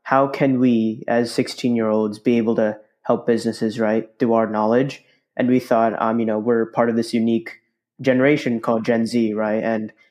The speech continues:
many of these other businesses, they have many, like, older adults that aren't really equipped with, you know, Gen Z, or, like, they don't really know about Gen Z that well. So we were like, "Okay, well, as we're part of Gen Z, why don't we help businesses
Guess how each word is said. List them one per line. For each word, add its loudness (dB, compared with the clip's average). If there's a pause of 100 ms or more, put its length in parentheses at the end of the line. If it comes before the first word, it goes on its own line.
(160)
many 2
of 0
these 2
other 2
businesses, 0
they 2
have 2
many, 0
like, -2
older 0
adults 0 (260)
that 2
aren't 2
really 2
equipped -4
with, 0 (180)
you -4
know, -2
Gen 0
Z, 0
or, 2
like, 0
they 2
don't 0
really 2
know 2
about -2
Gen -2
Z -2
that 0
well. -2 (240)
So -2
we 4
were 2
like, 2
"Okay, 0
well, 0
as 0
we're 2
part 2
of 0
Gen 2
Z, 2
why -2
don't -2
we 0
help -4
businesses -4